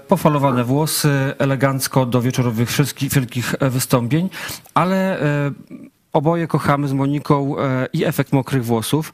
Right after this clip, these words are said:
Postaram się wam teraz na szybko pokazać, jak łatwo przekształcić taką fryzurę. Potrzebujemy dosłownie odrobinę produktu, który dobrze wpracowujemy w dłoni, jest niesamowicie ważne. Odrobina wystarczy,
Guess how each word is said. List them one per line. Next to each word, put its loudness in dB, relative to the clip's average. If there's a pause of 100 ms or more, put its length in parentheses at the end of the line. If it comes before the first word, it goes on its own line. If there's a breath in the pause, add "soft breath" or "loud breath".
(340 loud breath)
Postaram 0
się 0
wam -2
teraz -2
na 0
szybko 0
pokazać, 0
jak 0
łatwo 2
przekształcić 0
taką 2
fryzurę. 0 (200)
Potrzebujemy 0
dosłownie -2
odrobinę 0
produktu, 0 (460 loud breath)
który 0 (560 loud breath)
dobrze 2
wpracowujemy 0
w -4
dłoni, 0
jest -2
niesamowicie 0
ważne. 0
Odrobina 2
wystarczy, 0